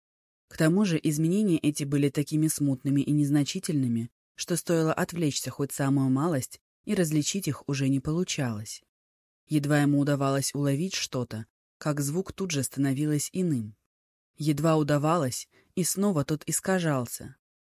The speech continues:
Такие изменения лишили Сюэсяня всякого терпения.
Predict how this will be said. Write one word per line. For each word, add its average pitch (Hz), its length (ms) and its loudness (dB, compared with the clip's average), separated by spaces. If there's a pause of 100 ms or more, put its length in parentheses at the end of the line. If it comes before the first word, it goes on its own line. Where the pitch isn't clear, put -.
(140)
Такие 185 480 0
изменения 151 600 2
лишили 143 460 0
Сюэсяня 147 680 0
всякого 165 420 0
терпения. 117 640 -4